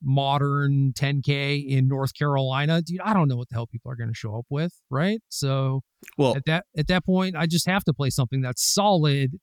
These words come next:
Speaker 1: like soft read instead of hard read, you know?
Speaker 2: Sure. What I can tell you is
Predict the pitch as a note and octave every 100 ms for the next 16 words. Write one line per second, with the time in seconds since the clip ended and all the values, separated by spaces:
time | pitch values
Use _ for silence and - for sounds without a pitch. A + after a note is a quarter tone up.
0 | _ C#3+ C#3+ - - _ - A3+ A3 G3
1 | E3+ D3+ D#3+ B2+ B2 B2 A#2 - D#3 _
2 | - B2+ D3 D3+ F3 A#2 - _ _ _
3 | D3+ D3+ - E3 D#3+ C#3+ B2 G#2+ G#2 G2